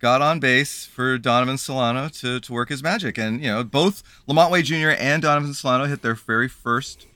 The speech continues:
uh, pinch hit home runs of their career. So you can't say you expected that, but I kind of expected it at that point. It was kinda like, "All right, they're gonna put a run on here." Well, as soon as S-, Slater got on base, I figured Slater was gonna score somehow. I didn't know that Solano was gonna hit a home run, but I felt like Slater was gonna,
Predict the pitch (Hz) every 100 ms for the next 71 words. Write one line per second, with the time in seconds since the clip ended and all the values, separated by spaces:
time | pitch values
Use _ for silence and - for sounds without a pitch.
0 | - - - 107 104 131 120 123 110 113
1 | 110 107 107 101 101 - 98 90 92 123
2 | _ _ _ - 131 123 170 247 214 202
3 | 151 113 - - 190 120 101 87 87 98
4 | - 135 120 110 - _ _ _ - -
5 | 165 277 - - - 254 - 381 73 -
6 | 107 - 147 127 110 113 - 202 277 180
7 | 147 - - - - 262 349 160 254 262
8 | 196 202 247 370 98 78 90 104 123 254
9 | 302 - 185 160 185 180 151 135 127 117
10 | 117 104 107 101 135 117 107 - - -
11 | 131 127 117 113 101 - 85 - 73 76
12 | - - _ _ _ - 123 135 127 120
13 | 104 - 104 101 92 87 87 85 82 82
14 | 78 62 71 104 98 98 117 101 90 -
15 | 95 87 82 - 78